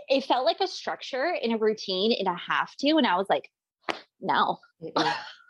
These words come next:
Speaker 2: Yeah,
Speaker 1: <laughs> Yeah.
Speaker 2: yeah. Yeah, it's following that inspired action. Yeah.
Speaker 1: Yes.
Speaker 2: Yeah.
Speaker 1: Yeah.
Speaker 2: And that's what I really, truly cherish, 'cause I've, I've been in a couple of your circles. I've, like, I watched these women,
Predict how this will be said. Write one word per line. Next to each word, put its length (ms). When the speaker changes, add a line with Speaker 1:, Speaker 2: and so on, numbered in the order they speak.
Speaker 2:
Yeah, 280
Speaker 1:
<laughs> 100
Yeah. 80
Speaker 2:
yeah. 260
Yeah, 120
it's 120
following 360
that 160
inspired 560
action. 440
Yeah. 260
Speaker 1:
Yes. 140
Speaker 2:
Yeah. 300
Speaker 1:
Yeah. 180
Speaker 2:
And 80
that's 220
what 100
I 480
really, 580
truly 320
cherish, 580
'cause 200
I've, 260
I've 220
been 200
in 100
a 80
couple 180
of 60
your 100
circles. 400
I've, 220
like, 220
I 140
watched 340
these 200
women, 320